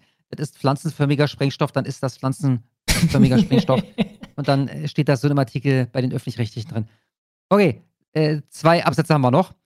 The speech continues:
Speaker 1: Der heutige Artikel enthält zur Sache nichts Neues, sondern insinuiert, ich hätte Frau Weidel, die ich persönlich nicht nannte, äh, sorry, kannte, einen Gefallen getan.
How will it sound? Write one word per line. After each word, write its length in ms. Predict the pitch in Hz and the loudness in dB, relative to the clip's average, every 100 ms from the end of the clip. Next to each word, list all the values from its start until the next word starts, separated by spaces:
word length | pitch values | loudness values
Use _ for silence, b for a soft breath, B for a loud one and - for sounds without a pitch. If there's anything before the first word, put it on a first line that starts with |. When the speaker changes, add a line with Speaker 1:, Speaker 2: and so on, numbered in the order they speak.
| _ _ _ _ - | _ _ _ _ -4
Speaker 1:
Der 80 | 135 | 2
heutige 300 | 262 277 220 | 2 4 0
Artikel 340 | - 240 226 | 0 -2 0
enthält 380 | 147 117 190 - | -2 0 0 2
zur 140 | 160 | -2
Sache 260 | 135 170 165 | 0 2 2
nichts 300 | 135 - - | -2 -6 -2
Neues, 400 | 127 190 220 - | 2 2 0 -6
sondern 300 | - 147 147 | -2 0 0
insinuiert, 720 | 190 202 170 156 143 196 226 | 0 2 2 2 2 2 0
ich 160 | - - | -4 -4
hätte 180 | 175 190 | -2 -2
Frau 260 | - 127 | 0 0
Weidel, 420 | 123 147 180 233 - - | 2 2 2 0 -2 -8
die 100 | 160 | -8
ich 120 | - | -2
persönlich 400 | 156 120 139 143 | -2 2 2 2
nicht 180 | 123 - | -2 -2
nannte, 420 | 135 139 208 240 - | -2 2 2 0 -2
äh, 140 | 147 | -2
sorry, 220 | 120 147 | 2 0
kannte, 500 | 117 131 147 175 254 247 b b | 0 2 2 4 0 0 b b
einen 240 | - 160 185 | 0 0 2
Gefallen 320 | 214 277 233 | 0 2 2
getan. 380 | 147 123 110 | 2 0 0